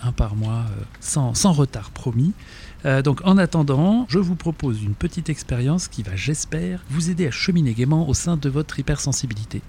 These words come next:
Alors, j'ai demandé à des hypersensibles que vous avez déjà entendus, en fait, ceux de la première saison,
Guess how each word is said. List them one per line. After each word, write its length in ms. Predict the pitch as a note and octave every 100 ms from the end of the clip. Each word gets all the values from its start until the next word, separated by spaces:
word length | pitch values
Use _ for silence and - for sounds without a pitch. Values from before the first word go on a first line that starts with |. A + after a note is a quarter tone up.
| - -
Alors, 100 | A#2
j'ai 160 | C3
demandé 420 | C3 C#3 C#3 D3+
à 480 | C#3 G#2+ G2+ G#2+ - - - B2+
des 160 | C#3+ C#3
hypersensibles 540 | D3 - C3+ - G3+
que 140 | -
vous 220 | B2+ B2+ B2+
avez 180 | A#2+
déjà 220 | A#2+ B2 C3
entendus, 520 | B2 B2+ B2 C3+ F3
en 60 |
fait, 220 | C3 C3 -
ceux 120 | B2+
de 60 |
la 60 | A#2+
première 380 | - C3 C3 -
saison, 480 | - A2+ A2+ C#3